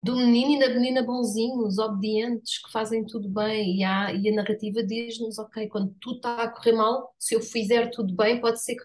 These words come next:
corra melhor. Ah, e isto é ativado de uma forma muito inconsciente, mas deixa-nos sem alma, sem alento, sem lugar de inspiração, não é? Estás a expirar constantemente.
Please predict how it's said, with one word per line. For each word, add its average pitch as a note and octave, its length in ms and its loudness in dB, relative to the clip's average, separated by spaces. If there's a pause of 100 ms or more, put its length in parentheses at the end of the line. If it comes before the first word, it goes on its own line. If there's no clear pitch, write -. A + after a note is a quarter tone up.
(120)
corra A3+ 280 0
melhor. G#3+ 460 4 (300)
Ah, G3+ 440 0 (260)
e G3 200 2
isto A#3+ 200 -2
é B3 80 0
ativado G#3+ 400 0
de G#3+ 60 2
uma G#3 120 0
forma G3+ 260 0
muito G#3 240 -2
inconsciente, G#3 880 -2 (280)
mas G#3 220 0
deixa-nos A3+ 760 -2
sem A3+ 240 0
alma, G3+ 540 -2
sem F#3+ 360 2
alento, F#3 720 0 (200)
sem G3 320 0
lugar G3 420 2
de F#3+ 100 2
inspiração, F#3+ 920 -4
não E3+ 180 -4
é? D#3+ 100 -2
Estás F3+ 260 0
a F#3+ 60 6
expirar F#3 640 0
constantemente. E3 800 -4